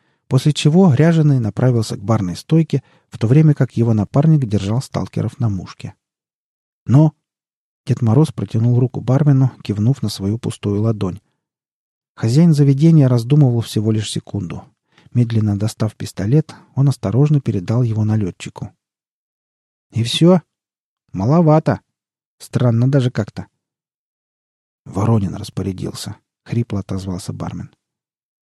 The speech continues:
«Я знаю». «Даже так? Мне кажется, или я вас знаю?»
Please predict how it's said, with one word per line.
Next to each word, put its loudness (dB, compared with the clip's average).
«Я -2
знаю». 2
«Даже 0
так? 0
Мне 2
кажется, 0
или 2
я 6
вас 4
знаю?» 2